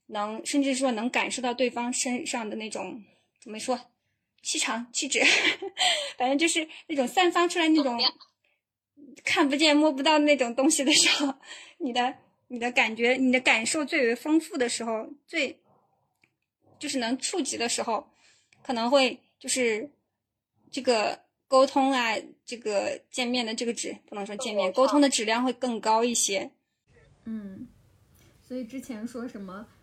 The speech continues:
Speaker 2: 一次元、二次元、三次元，<laughs> 就是见面的时候可能才是一个立体鲜活的人，你看照片啊，或者是你看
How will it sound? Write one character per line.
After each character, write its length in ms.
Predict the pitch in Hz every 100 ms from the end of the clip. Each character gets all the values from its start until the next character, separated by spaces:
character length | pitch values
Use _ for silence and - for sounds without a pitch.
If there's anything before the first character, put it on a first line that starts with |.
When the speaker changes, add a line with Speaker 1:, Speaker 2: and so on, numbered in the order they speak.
| _ _ 185
Speaker 2:
一 200 | 240 277
次 280 | - 294 247
元、 160 | 196
二 300 | 202 - 247
次 220 | 240 262
元、 220 | 208 190 220
三 280 | 247 240
次 240 | 240 - 214
元， 260 | 185 156 - 254 269 - - - - 453
<laughs> 1040 | 381 - 403 - - _ _ 254 - 262
就 160 | - 226
是 400 | 220 208 196 - - - _ - 196 - 180 226
见 180 | 294 285
面 160 | 311
的 80 | 269
时 100 | 247
候 100 | 220
可 120 | 220
能 160 | 220 202
才 140 | 226
是 120 | 220 247
一 60 |
个 100 | 214
立 220 | 214 277
体 220 | 240 - 175
鲜 320 | - 254 262
活 160 | 196
的 140 | 185 185
人， 340 | 170 170 190
你 80 | 190
看 240 | - 262
照 160 | 247 240
片 280 | 240 262 247
啊， 320 | 240 226 226
或 140 | 233
者 140 | 220 214
是 240 | 233 220
你 160 | 202 175
看 260 | - 240